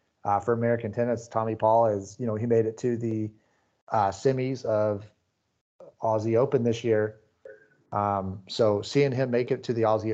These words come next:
you know, to the Aussie Open final and then now making it to an actual final of Acapulco, I mean, it's not a big tournament, but it's still pretty, a decent size. I think it's, uh,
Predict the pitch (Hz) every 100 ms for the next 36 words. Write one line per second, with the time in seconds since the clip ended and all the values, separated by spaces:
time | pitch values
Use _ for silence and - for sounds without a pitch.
0 | 113 113 101 113 104 113 113 113 113 107
1 | 110 117 107 101 104 104 110 110 110 113
2 | 113 113 104 104 104 - 104 113 110 101
3 | 95 107 107 - 107 127 127 113 107 107
4 | _ _ _ - 202 160 147 147 147 147
5 | 165 156 131 120 - - 143 131 135 123
6 | 123 120 131 120 110 120 113 117 - -
7 | - _ _ - 147 156 139 - 131 123